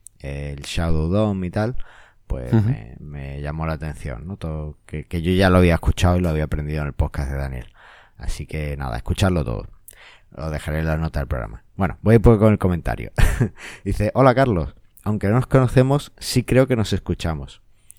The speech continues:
Speaker 1: Soy Dani de webreactiva punto com. Me he atrevido a hacer una lista de los mejores podcasts de programación y tecnología. Y ahí están tus podcasts referenciados".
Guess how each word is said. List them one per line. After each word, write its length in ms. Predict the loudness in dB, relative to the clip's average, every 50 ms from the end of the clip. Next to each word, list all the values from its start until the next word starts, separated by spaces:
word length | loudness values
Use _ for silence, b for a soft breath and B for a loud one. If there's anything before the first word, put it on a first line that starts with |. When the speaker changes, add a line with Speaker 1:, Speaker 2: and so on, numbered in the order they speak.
| -18 -14 -6
Speaker 1:
Soy 220 | 2 4 6 8
Dani 260 | 8 8 6 6 6
de 100 | 8 10
webreactiva 720 | 10 10 10 8 6 4 0 0 2 2 2 4 4 4 4
punto 280 | 2 0 0 0 -2
com. 180 | -2 -2 -4 -2
Me 140 | -2 -2 -2
he 20 |
atrevido 360 | 0 2 2 2 4 6 4
a 20 | 4
hacer 220 | 4 4 2 2
una 160 | 2 0 0
lista 260 | 0 0 0 2 2
de 60 | 4 4
los 80 | 4
mejores 340 | 2 2 0 2 2 2 2
podcasts 400 | 4 2 0 2 2 0 2 2
de 80 | 2 2
programación 520 | 4 4 2 4 2 2 2 2 0 0
y 40 | 0
tecnología. 640 | 0 0 0 0 0 -2 -2 -2 -4 -4 -6 -6 B B B B B B B
Y 100 | 0 2
ahí 100 | 2 2
están 300 | 2 2 2 0 2 2
tus 160 | 2 2 2
podcasts 420 | 4 4 2 2 4 2 0 2 2
referenciados". 840 | -2 -2 0 -2 -2 -2 -6 -6 -8 -6 -6 -8 -10 -14 -18 -20